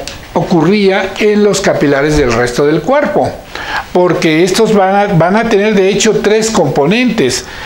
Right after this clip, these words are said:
el endotelio del capilar, enseguida está la membrana basal y encima de ella está los podocitos o pedicelos. En su conjunto, en su conjunto, estas tres estructuras se les llama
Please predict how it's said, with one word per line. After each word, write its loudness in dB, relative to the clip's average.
el 0
endotelio 2
del 2
capilar, -2
enseguida 2
está -2
la 2
membrana 2
basal 0
y 2
encima 2
de 0
ella 0
está -2
los 2
podocitos 0
o -2
pedicelos. 0
En 0
su 0
conjunto, 0
en 2
su 0
conjunto, 0
estas -2
tres 0
estructuras 0
se 0
les 0
llama 0